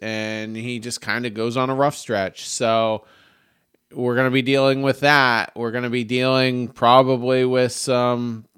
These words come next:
you know, aches and pains and, and the wear and tear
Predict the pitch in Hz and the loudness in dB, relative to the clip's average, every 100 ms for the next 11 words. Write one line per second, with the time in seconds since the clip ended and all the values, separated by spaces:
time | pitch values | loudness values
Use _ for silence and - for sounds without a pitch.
0 | _ _ - 120 123 113 117 113 107 - | _ _ -14 -8 -4 -2 -2 -4 -8 -16
1 | _ _ _ _ _ _ 123 127 - - | _ _ _ _ _ _ 0 0 -4 -4
2 | 131 113 - 131 139 127 113 110 110 110 | -4 -6 -4 -2 -2 -2 -4 -4 -4 -4
3 | 107 107 - 117 113 113 120 123 120 120 | -8 -10 -8 -6 -4 0 2 2 0 -2
4 | 127 127 123 117 | 0 4 4 2